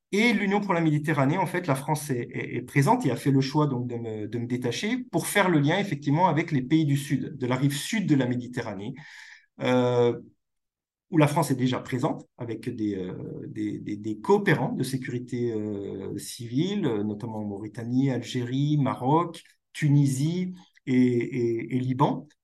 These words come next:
et, et demain, euh, demain en, demain en Jordanie, donc, euh, relations bilatérales, mais, euh, a, a, a choisi aussi d'utiliser cette organisation intergouvernementale pour avoir une approche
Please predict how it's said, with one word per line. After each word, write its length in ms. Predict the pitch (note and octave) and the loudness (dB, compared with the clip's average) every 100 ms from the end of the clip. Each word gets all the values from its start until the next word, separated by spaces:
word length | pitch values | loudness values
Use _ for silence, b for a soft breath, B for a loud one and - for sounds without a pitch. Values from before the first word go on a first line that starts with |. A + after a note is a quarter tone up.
| _ - | _ -16
et, 240 | - D3 | -4 0
et 40 | B2+ | 4
demain, 460 | B2+ C3 C3 A#2+ | 4 4 4 0
euh, 200 | G#2+ G#2+ | -4 -6
demain 280 | G#2+ B2 B2+ | -4 0 0
en, 420 | A2 G#2+ G#2 D3+ | -2 -6 -8 -10
demain 220 | A#2+ B2 | -4 -4
en 60 | A#2+ | -4
Jordanie, 540 | B2+ A2+ G#2+ C#3 C4 - D3 - | -8 -8 -4 -4 -6 -10 -16 -14
donc, 180 | - | -10
euh, 80 | A#2 | -8
relations 320 | - - - | -6 -8 -6
bilatérales, 560 | B2 A#2 G#2 - C#3+ G3+ B B B B | -6 -6 -6 -6 -6 -6 B B B B
mais, 420 | C3+ F#3 B3 B3+ - - | 2 4 4 2 -6 -6
euh, 120 | B2+ | -2
a, 120 | C#3+ | 0
a, 380 | D3+ D3 D3+ D3 | 0 0 -4 -2
a 40 | D#3 | -6
choisi 400 | - E3 E3+ F#3 | 0 -2 0 -2
aussi 240 | F3+ G3+ | -2 -4
d'utiliser 560 | C#3+ C#3+ F#3+ F#3 D3+ F#3+ | -4 -4 -4 -2 0 0
cette 200 | D3 C3+ | -2 -2
organisation 480 | C3+ C3 B2+ - C#3+ | -2 0 0 0 -2
intergouvernementale 1080 | C#3 C3+ B2 B2 B2 A2+ B2 C#3+ A3 B3+ B B _ | -2 -2 -4 -2 -2 -2 0 0 0 -4 B B _
pour 200 | - D#3 | 0 8
avoir 280 | D3 C#3+ E3+ | 8 8 6
une 100 | D#3 | 6
approche 720 | C#3 C#3 D#3 E3+ E3+ - _ | 2 0 2 2 0 -8 _